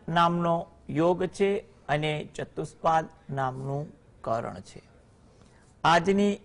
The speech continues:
રાશિ છે મકર, કે જેના નામાંક્ષર છે ખ અને જ, જે પચીસ અને ચૌદ મિનિટ સુધી છે.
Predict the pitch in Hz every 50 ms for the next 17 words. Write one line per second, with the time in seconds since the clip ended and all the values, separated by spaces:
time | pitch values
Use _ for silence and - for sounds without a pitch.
0 | - 160 147 165 156 156 156 - - 185 180 - - - 185 180 165 147 139 139
1 | 139 143 147 - - 170 165 170 175 175 - - - - _ - - - - 185
2 | 175 180 156 175 180 175 175 180 180 175 175 - - - 147 151 156 156 160 165
3 | 170 175 180 185 185 160 - - 190 185 165 - - - 196 196 190 185 - -
4 | - - - 185 196 202 196 - - - - - 139 156 160 160 160 156 143 120
5 | 131 156 147 127 98 - - - - - - _ _ - - - 139 175 196 208
6 | 202 214 - - - - - - 185 - - - - - 220 220 214 - - -
7 | - - 151 165 170 170 170 170 170 - - _ - - 175 156 165 170 160 156
8 | 143 147 156 156 156 - - - 160 151 139 165 170 156 - - 190 185 185